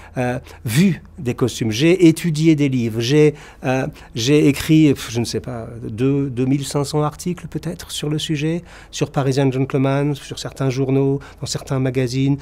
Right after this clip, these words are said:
J'ai donné des centaines d'interviews sur le sujet. Donc j'ai vraiment étudié le sujet.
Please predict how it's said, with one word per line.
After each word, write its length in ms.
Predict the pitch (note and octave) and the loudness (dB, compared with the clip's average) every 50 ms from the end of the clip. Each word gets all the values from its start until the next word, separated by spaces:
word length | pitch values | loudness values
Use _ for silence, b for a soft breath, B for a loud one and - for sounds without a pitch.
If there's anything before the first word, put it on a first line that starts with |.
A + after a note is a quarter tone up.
| B B B | B B B
J'ai 120 | B C#3 C3 | B 0 0
donné 200 | C3 B2+ C3 C3 | 2 4 4 2
des 140 | B2 B2 | 2 0
centaines 420 | - - - C#3+ C3 - D3+ C#3+ C#3 | -2 -2 -2 -2 0 2 2 4 4
d'interviews 480 | C#3 C#3+ B2+ - C#3+ A#2 A#2+ B2+ C#3 | 2 2 0 0 0 0 0 0 -2
sur 160 | C3+ - C#3 B2 | -2 -2 -4 -4
le 120 | A#2+ B2 | -4 -4
sujet. 460 | A#2 - C3+ B2 B2 C#3 C#3 C#3+ C#3+ C#3+ B B B B | -4 -4 -4 -2 0 0 2 2 0 -2 B B B B
Donc 140 | D#3 D3 | 4 6
j'ai 120 | - E3+ D#3+ | 6 6 6
vraiment 600 | C3+ C#3 A#2+ D3 E3 E3 E3+ E3 D3+ C3+ A#2+ D#3+ - | 6 4 4 6 6 8 8 8 8 6 4 2 -4
étudié 380 | B2+ - - C3+ A#2 G#2+ A2+ | -8 -8 -8 -6 -6 -4 -4
le 80 | A2+ G#2 | -4 -4
sujet. 320 | - B2+ A#2 G#2+ A2+ A2 | -4 -4 -2 0 0 -2